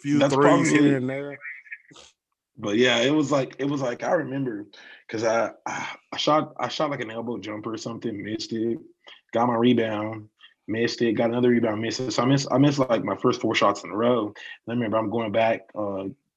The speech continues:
Speaker 2: getting back on defense. I'm thinking to myself, "Well, it's gonna be a long day on offense." And I remember either you or Will, somebody gave it to me, short corner, on right side, boom, hit the J. And I was like,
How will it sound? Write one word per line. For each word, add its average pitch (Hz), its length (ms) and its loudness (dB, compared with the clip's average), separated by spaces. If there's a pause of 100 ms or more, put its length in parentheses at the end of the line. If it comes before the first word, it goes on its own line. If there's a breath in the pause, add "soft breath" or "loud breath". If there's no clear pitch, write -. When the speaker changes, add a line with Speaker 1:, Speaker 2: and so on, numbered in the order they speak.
(120)
Speaker 2:
getting 107 180 -2
back 113 240 2
on 98 140 -6
defense. 117 400 0
I'm 113 100 -6
thinking 107 240 -2
to 95 40 -6
myself, 101 360 -4
"Well, 110 80 -2
it's 120 80 -4
gonna 95 140 -6
be 80 40 -6
a - 40 -6
long 117 260 2
day 123 80 4
on 120 140 4
offense." 131 440 -2
And 104 80 -10
I 101 60 -8
remember 113 460 -6 (440 loud breath)
either 120 120 2
you 120 320 4
or 117 60 0
Will, 123 240 2
somebody 147 340 -4 (120)
gave 110 220 -6
it 107 80 -10
to - 120 -14
me, 101 140 -8
short 120 280 -2
corner, 120 580 -4 (160)
on 98 160 -4
right 104 320 -4
side, 110 460 -2 (640 soft breath)
boom, 113 280 0
hit 117 140 -6
the 101 60 -10
J. 104 300 -2
And 104 80 -6
I 110 80 -4
was 107 120 -4
like, 101 300 -4